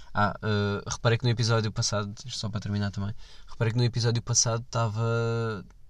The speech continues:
todo doente, né? Mil tosse, a minha voz tão anasalada, fiquei,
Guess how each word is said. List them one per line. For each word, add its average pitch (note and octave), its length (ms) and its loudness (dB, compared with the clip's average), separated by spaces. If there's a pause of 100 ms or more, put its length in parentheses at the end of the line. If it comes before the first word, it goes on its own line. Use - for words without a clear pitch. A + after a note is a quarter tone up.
(580)
todo A2 200 2
doente, G2 380 2
né? F2+ 200 -4 (1200)
Mil G2 160 2
tosse, - 600 2 (640)
a G3 80 6
minha F3+ 320 8
voz C#3+ 500 2
tão D#3+ 220 0
anasalada, C3 1120 0
fiquei, C3+ 500 -2